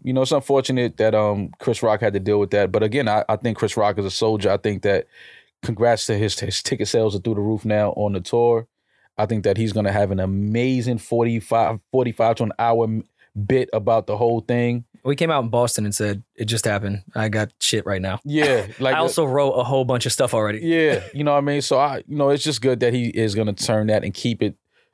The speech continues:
Speaker 1: on what he, I think, and I felt like he was trying to do, which was just make people laugh.
Speaker 2: Yeah.
Speaker 1: You know what I mean? So, um, prayers to Chris Rock and,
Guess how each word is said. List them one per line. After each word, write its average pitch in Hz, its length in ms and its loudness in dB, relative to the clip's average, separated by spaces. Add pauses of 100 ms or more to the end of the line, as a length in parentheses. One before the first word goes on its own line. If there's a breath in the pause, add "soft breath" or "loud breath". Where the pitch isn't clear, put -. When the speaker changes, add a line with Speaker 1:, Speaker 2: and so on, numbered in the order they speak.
(120)
Speaker 1:
on 104 180 0
what 107 140 2
he, - 120 -4
I 107 120 2
think, 110 260 -4 (240)
and 95 140 -2
I 95 60 2
felt 101 200 2
like 95 120 0
he 104 100 -2
was 98 100 -4
trying 104 220 0
to 101 60 0
do, 101 100 -2
which 98 160 -6
was 95 100 -4
just 95 260 -4
make - 180 -6
people 90 200 -6
laugh. 90 380 -6
Speaker 2:
Yeah. 90 160 -4 (160)
Speaker 1:
You - 80 -8
know 92 60 -2
what 92 80 -2
I 87 40 -4
mean? 87 200 -4
So, 92 280 0
um, 98 360 -2 (720 loud breath)
prayers 131 240 2
to 120 40 -10
Chris 127 280 -2
Rock 127 260 2
and, 175 240 0